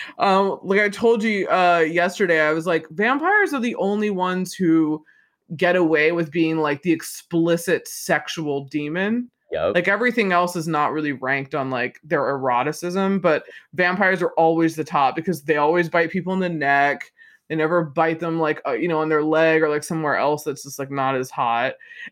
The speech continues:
Speaker 1: And werewolves are a close second because
Speaker 2: Well, and
Speaker 1: usually
Speaker 2: it's
Speaker 1: that equates it too.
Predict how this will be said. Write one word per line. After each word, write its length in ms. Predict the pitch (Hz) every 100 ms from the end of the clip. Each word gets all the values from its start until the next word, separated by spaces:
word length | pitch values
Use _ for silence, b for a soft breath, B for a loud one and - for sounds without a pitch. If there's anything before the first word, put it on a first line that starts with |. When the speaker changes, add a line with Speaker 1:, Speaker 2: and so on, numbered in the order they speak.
| _ 165
Speaker 1:
And 440 | 170 165 165 151
werewolves 560 | 190 226 226 190 165 -
are 120 | 160
a 40 | 165
close 400 | - 190 170 165
second 480 | 156 139 120 80 - _ _ _ -
because 320 | 165 180 160
Speaker 2:
Well, 100 | 165
and 80 | 165
Speaker 1:
usually 160 | 208 262
Speaker 2:
it's 80 | - -
Speaker 1:
that 160 | 160 156
equates 440 | 151 147 131 135
it 140 | 113
too. 400 | - 147 143 151